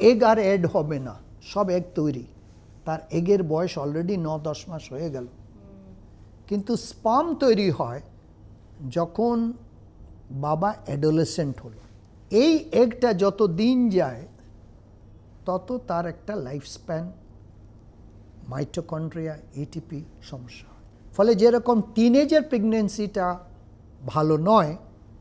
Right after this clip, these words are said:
Speaker 1: তেমনি বেশি এজ হয়ে গেলেও এই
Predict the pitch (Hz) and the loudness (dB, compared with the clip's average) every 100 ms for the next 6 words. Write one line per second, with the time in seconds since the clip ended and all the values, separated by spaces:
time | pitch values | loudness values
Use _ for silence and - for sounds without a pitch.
0 | - - - - - 196 196 165 147 - | -20 -20 -20 -4 2 4 4 2 -2 -8
1 | - - - - - - - - - - | -20 -20 -20 -20 -20 -20 -20 -20 -20 -20
2 | - - - - 131 135 196 - 269 240 | -20 -20 -20 -14 -2 4 4 4 2 2
3 | 185 214 190 170 156 139 143 - - - | 2 0 2 2 2 -2 -6 -14 -20 -14
4 | - 170 | -4 -4